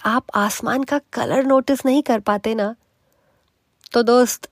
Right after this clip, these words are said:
गहरे सांस ज्यादा लिया करो। खाना तो बदस्तूर रोज खा ही लेते हैं, पर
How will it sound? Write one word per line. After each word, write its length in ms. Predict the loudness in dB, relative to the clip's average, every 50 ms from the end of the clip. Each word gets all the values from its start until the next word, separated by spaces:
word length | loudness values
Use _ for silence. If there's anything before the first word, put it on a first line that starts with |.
| _ _ _ _ -20 -20 _ _ _ _ _ -8
गहरे 480 | -6 -2 -2 -2 -2 0 0 2 0
सांस 520 | 0 2 2 2 4 4 4 2 0 -4 -4
ज्यादा 380 | -2 -2 0 0 0 0 0
लिया 240 | 2 2 2 0 0
करो। 280 | 0 -2 -2 -4 -4 -4 -8 _ _ _ _ _ _ _ _ _ _ _ -14
खाना 380 | -10 -8 -6 -4 -2 -2 -2
तो 140 | 0 0 2
बदस्तूर 540 | 2 2 2 2 0 0 0 -2 -2 -2 0
रोज 280 | 2 2 2 2 0
खा 240 | -2 -8 -6 -4 -4
ही 160 | -2 0 0
लेते 340 | 0 2 0 0 -2 -4 -4
हैं, 200 | -2 -2 -4 -4
पर 280 | -6 -4 -2 -2 -2